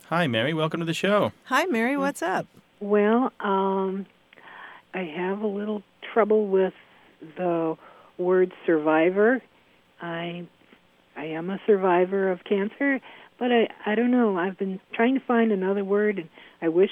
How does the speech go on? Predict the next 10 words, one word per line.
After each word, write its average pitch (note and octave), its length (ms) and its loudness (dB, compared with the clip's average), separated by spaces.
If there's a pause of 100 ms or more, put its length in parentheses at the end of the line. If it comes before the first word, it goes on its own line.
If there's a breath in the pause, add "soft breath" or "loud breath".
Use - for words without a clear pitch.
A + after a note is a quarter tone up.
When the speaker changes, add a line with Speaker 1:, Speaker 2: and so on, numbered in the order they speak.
Speaker 3:
there G#3 140 2
was F#3+ 340 2
a, E3+ 200 -6 (680 soft breath)
a F3+ 100 -4
noun F#3 480 0 (100)
for E3+ 100 0
prevail, E3 640 4
because F3 280 -6 (100)
I G3 80 -6
think, A3+ 260 -4